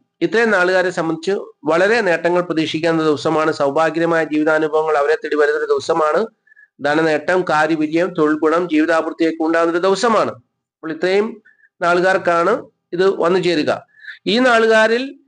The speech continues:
ഏഹ്, പെട്ടവർ ദശാകാല സമയമോ അപകാല സമയമോ മോശമാണെങ്കിൽ പോലും അവർക്ക് ജീവിക്കണം എന്നുള്ള ഒരു പ്രതീക്ഷ ഉണ്ടാകുന്ന ഒരു ദിവസമാണ്. അല്ലെങ്കിൽ അവർ നേരിടുന്ന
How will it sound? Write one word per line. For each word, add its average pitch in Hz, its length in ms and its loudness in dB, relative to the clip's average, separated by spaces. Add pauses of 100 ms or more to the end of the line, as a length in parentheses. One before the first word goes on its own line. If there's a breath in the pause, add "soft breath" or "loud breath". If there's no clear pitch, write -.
(420)
ഏഹ്, 214 300 -2
പെട്ടവർ 214 300 2 (120)
ദശാകാല 208 480 2
സമയമോ 202 500 0
അപകാല 190 300 0
സമയമോ 202 360 -2
മോശമാണെങ്കിൽ 196 680 0
പോലും 190 220 2
അവർക്ക് 180 300 0 (640 loud breath)
ജീവിക്കണം 285 680 0
എന്നുള്ള 214 300 2
ഒരു 208 60 -4
പ്രതീക്ഷ 214 360 -2
ഉണ്ടാകുന്ന 190 400 2
ഒരു 180 80 0
ദിവസമാണ്. 175 480 0 (160)
അല്ലെങ്കിൽ 175 340 0 (520 loud breath)
അവർ 180 180 2
നേരിടുന്ന 196 500 0